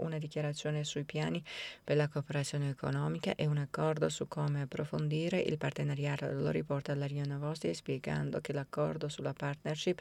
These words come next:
mira ad approfondire le intenzioni strategiche tra Mosca e Pechino.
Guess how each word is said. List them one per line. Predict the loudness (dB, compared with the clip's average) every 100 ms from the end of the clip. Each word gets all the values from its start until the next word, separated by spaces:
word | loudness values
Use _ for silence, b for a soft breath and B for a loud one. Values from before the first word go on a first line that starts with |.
| B B B B
mira | 4 6 6
ad | 6
approfondire | 2 2 2 2 2 4 4
le | 2
intenzioni | 0 0 -2 0 0
strategiche | 0 -2 0 0 0 0
tra | 0 0
Mosca | -2 -4 -6 -4
e | -4 -2
Pechino. | -2 -2 -4 -6 -10